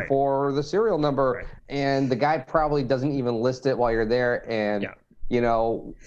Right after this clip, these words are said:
Speaker 2: if he hot sells it, it's gonna be gone in thirty minutes,
Speaker 1: Yep.
Speaker 2: if that, you know. Uh, he just puts it down a hundred bucks cheaper than everyone else. It's gone in, in, in twenty
Speaker 1: Yeah.
Speaker 2: minutes.
Speaker 1: Uh, so Harley sends over five dollars. "Keep an eye out for someone selling new in-box cards from their trunk." Uh,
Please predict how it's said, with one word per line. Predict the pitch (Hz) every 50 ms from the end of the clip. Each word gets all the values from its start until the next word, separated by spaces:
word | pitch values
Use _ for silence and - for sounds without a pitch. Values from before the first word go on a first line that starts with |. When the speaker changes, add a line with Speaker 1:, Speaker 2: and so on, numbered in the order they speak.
| - -
Speaker 2:
if | 139 131 135
he | 151 156 151 135 127
hot | - - - 135 143 - - -
sells | - 165 160 160 170 156
it, | 185 190 190 190 - - -
it's | 147 147 -
gonna | 180 160 131
be | 110 101 90 - -
gone | - 110 113 113 107 95
in | 92 90 90 - _ _ _
thirty | 110 110 107 - -
minutes, | 92 98 107 104 98 87 73 67 -
Speaker 1:
Yep. | 127 117 - -
Speaker 2:
if | -
that, | 85 80 - - - - -
you | - 107 101
know. | 98 98 95 92 95 98 - - - - - - - -
Uh, | - 104
he | 107 131 165
just | 147 135 - - -
puts | - 131 127 127
it | 113
down | 113 123 120
a | 107 92
hundred | - 135 135 139 123 113
bucks | 110 123 117 -
cheaper | - - 139 123 123 113
than | 107 107 107
everyone | 117 117 117 117 107 104 95
else. | 101 113 107 -
It's | 120 120 -
gone | - 104 113 107 101 95
in, | 90 90 90 -
in, | 98 101 98 95 95 95 95
in | 98 95
twenty | - - 117 104
Speaker 1:
Yeah. | 95 - 117
Speaker 2:
minutes. | 107 - - - - - 151
Speaker 1:
Uh, | 143 139 135 135 135 131 131 135 -
so | - - 165 151
Harley | 202 220 240 208 185
sends | - 180 170 156
over | 160 139 143
five | 135 156 147 135
dollars. | 139 139 139 143 139 - -
"Keep | - 214 -
an | 208 190
eye | 185 175
out | 175 175 156
for | - 170
someone | 156 - 165 170 165 147
selling | - 170 165 156 151
new | 147 160 170
in-box | 160 147 156 156 156 - -
cards | - - 175 156 160 175 165
from | - - 160 143
their | 131 127 123
trunk." | - - - 151 160 190 180 - - - - - - - -
Uh, | 175 180 185